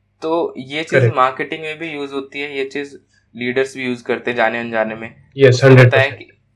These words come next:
Speaker 1: तो ये वाई बताना, बताने से मैंने, मैंने देखा है कि टीम में एक वो एक आ जाता है, एक गोल माइंडसेट आ जाता है, वाई क्यों।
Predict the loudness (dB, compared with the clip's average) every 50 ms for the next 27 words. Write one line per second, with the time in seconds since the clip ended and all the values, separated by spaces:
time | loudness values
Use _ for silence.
0 | _ _ _ _ _ _ _ _ _ _ _ _ _ _ _ _ _ _ _ _
1 | _ _ _ _ _ _ _ _ _ _ _ _ _ -10 -6 -4 -4 -4 -6 -6
2 | -6 -4 -4 0 2 4 4 4 2 0 -2 -4 -4 -4 -4 -4 -6 -8 -10 -10
3 | -10 -8 -4 -2 0 0 0 -2 -4 -8 -10 -8 -6 -6 -8 -8 -10 -14 -12 -10
4 | -8 -8 -6 -4 -4 -4 -4 -6 -6 -8 -8 -8 -10 -12 -14 -12 -12 -12 -12 -16
5 | _ _ _ _ _ _ _ _ _ _ -10 -10 -10 -10 -12 -16 -18 -16 -12 -10
6 | -10 -10 -10 -10 -10 -10 -8 -6 -4 -4 -4 -4 -4 -6 -10 -12 -20 -20 _ _
7 | _ _ -2 0 0 0 0 -2 -2 -2 -2 -4 -4 -4 -2 -2 0 0 0 0
8 | -2 -4 -4 -4 -6 -6 -4 -4 -6 -6 -6 -10 -12 -12 -14 -14 -14 -10 -4 -2
9 | 0 0 0 -2 -8 -12 -14 -16 -14 -14 -14 -14